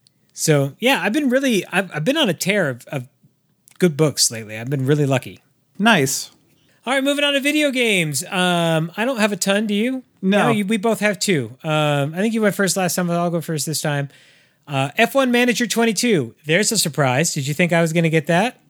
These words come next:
Speaker 2: Yes.
Speaker 1: Didn't see that one coming.
Speaker 2: Yeah, I did.
Speaker 1: Uh, that was sarcasm,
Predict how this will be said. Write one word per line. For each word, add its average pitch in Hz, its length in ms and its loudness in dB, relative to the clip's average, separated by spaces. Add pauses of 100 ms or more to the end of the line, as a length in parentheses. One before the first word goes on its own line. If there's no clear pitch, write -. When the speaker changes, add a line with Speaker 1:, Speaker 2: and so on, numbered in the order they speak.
(380)
Speaker 2:
Yes. 127 560 -4
Speaker 1:
Didn't 170 220 4
see 185 120 2
that 190 200 2
one 151 120 0
coming. 131 360 -2 (380)
Speaker 2:
Yeah, 127 240 -2
I 151 60 2
did. 202 60 0
Speaker 1:
Uh, 190 800 4
that 165 160 4
was 220 120 0
sarcasm, 160 580 2